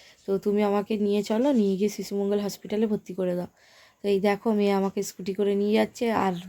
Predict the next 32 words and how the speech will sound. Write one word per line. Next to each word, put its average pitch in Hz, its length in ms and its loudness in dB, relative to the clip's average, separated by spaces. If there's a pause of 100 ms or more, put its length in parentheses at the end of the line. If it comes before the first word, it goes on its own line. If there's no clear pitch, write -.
ভিডিওটা 190 400 0
করছিল 202 400 -4
মৌসুমি, 214 560 2 (540)
গোবিন্দ, 214 380 4
ওরা 202 260 4
যাচ্ছিল 202 360 0
একটা 214 240 -4
গাড়িতে 220 440 0
আর 214 140 2
মেয়ে 196 240 4
আমাকে 190 280 -2
নিয়েছিল 190 340 -2
একটা 185 260 -6
গাড়িতে। 180 340 -8 (540)
তো 202 60 -2
এই 196 120 4
দুটো 202 300 0
গাড়ি, 214 320 4
এরা 196 300 2 (100)
তিনজনে 214 400 2
মিলে 202 220 0
আমাকে 196 300 -2
নিয়ে 190 220 0
গেছে 196 220 -2
ভর্তি 190 320 -10
করাতে। 190 400 -2 (600)
আর 190 260 0
আমার 196 260 4
অবস্থা 202 380 2
এতটাই 208 320 0
খারাপ 202 340 -2
ছিল 220 340 0